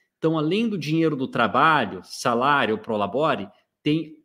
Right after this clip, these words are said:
aluguéis que vêm de imóveis e jo-, coloca dinheiro no bolso da pessoa. Os dividendos das ações também.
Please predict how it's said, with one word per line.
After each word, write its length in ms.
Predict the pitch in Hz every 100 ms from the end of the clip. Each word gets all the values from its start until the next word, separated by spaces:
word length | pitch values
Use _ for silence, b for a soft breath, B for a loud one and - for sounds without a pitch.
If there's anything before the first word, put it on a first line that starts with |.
| -
aluguéis 720 | 147 175 165 131 170 185 156
que 120 | -
vêm 200 | 120 127
de 60 | 120
imóveis 680 | 117 117 104 98 101 - -
e 60 | 127
jo-, 200 | 147 147
coloca 460 | - 156 151 160
dinheiro 300 | 156 151 147
no 80 | 151
bolso 340 | 143 147 143 151
da 80 |
pessoa. 540 | 151 160 - 165 101 - _ _ _ -
Os 160 | 117
dividendos 580 | 127 123 120 127 127 120
das 140 | 135 135
ações 400 | 131 127 123 123
também. 440 | 156 156 110